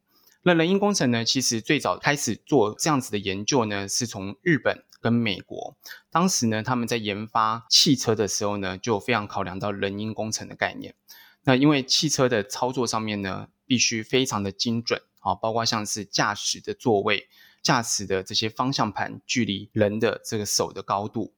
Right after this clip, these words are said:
排挡杆如何操作会最顺畅，而且避免出车祸或者避免视线上面有死角。所以人因工程呢，其实应用在交通工具上面呢，是非常重要的。那这些的数据呢，其实慢慢就延伸到包括我们的家具、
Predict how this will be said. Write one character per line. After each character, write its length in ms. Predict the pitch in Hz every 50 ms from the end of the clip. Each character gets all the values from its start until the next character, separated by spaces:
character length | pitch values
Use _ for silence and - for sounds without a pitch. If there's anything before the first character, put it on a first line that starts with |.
| _ _ -
排 260 | - 123 120 135 135
挡 320 | - - 131 127 135 147
杆 400 | - 147 104 90 - - 120 - _ _ -
如 120 | 120 117
何 200 | - 127 110 101
操 260 | - - - 117 117 117
作 220 | - 131 107 101
会 180 | - - 110 95
最 180 | - 117 104
顺 300 | 98 - - 123 107 98
畅， 300 | - - 120 - - - -
而 60 | 117
且 120 | 107 - 104
避 180 | - 127 123
免 240 | 113 101 101 107 - - - - - _ _ _
出 180 | - - 120
车 200 | 117 - 127 113
祸 260 | 117 - 127 113 98 -
或 160 | - 113 107
者 140 | 101 101 95
避 160 | - 131 120
免 260 | 110 98 95 107 - _ _ -
视 260 | - - - 156 139
线 200 | 123 - 131 120
上 120 | 120 120 110
面 120 | 110 101
有 80 | 90 87
死 340 | - - - - 98 101 101
角。 300 | - 110 - - - _ - - - - - _ _
所 140 | - 175 175
以 40 |
人 200 | 156 127 135 147
因 100 | 165 175 175
工 120 | 180 185
程 200 | 180 - 135 110
呢， 100 | 107 101
其 160 | 101 - 117
实 100 | 110 113 - -
应 100 | 143 135
用 140 | 127 120
在 100 | 117 117
交 140 | 113 - 113
通 100 | 113 113
工 160 | 110 113 113
具 120 | 107 113 101
上 120 | 107 104
面 160 | 104 101 95
呢， 120 | 92 90 87
是 100 | - -
非 140 | - 113 98
常 140 | 90 95 92
重 200 | - 107 98 95
要 200 | 95 92 95 -
的。 220 | - - - - _ _ _ _ _ _ -
那 180 | - 147 139 131
这 140 | - 196
些 280 | 190 - - 180 175 175
的 280 | 175 165 120 104 104 -
数 260 | - - 220 175 135
据 240 | - - 143 135 120
呢， 180 | 107 104 98
其 160 | 98 - -
实 100 | 117 117
慢 180 | 113 120 127 131
慢 200 | 123 113 107 104
就 120 | - 113
延 280 | 113 107 107 101 98 104
伸 280 | 110 - 117 104 110 107
到 260 | 117 101 - - -
包 120 | - 110 101
括 120 | 117 113
我 40 | 107
们 120 | 98 95 92
的 100 | 92 92
家 300 | - - 113 104 110 110
具、 380 | - - - 113 101 - -